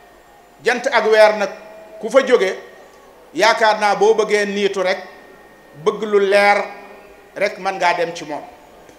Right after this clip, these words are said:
Ndax jant, mboolem lu nit di jariñoo ci énergie yépp, jant moo, moo ñu koy jox.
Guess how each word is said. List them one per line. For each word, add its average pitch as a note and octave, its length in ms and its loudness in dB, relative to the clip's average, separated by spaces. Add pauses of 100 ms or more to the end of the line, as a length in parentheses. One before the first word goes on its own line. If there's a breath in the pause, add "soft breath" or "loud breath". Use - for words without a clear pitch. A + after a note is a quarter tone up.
(1300)
Ndax A#3 280 2
jant, B3 240 4 (1400)
mboolem C4 500 6
lu C4 80 -2
nit B3 200 -4
di A3+ 120 -8
jariñoo A#3 600 2
ci B3 180 -10
énergie A3+ 460 0
yépp, A3+ 160 2 (1600)
jant G#3+ 260 0 (540)
moo, F3+ 220 -6 (180)
moo F3+ 160 -6
ñu F3+ 120 -8
koy E3 220 -6
jox. D#3 120 -8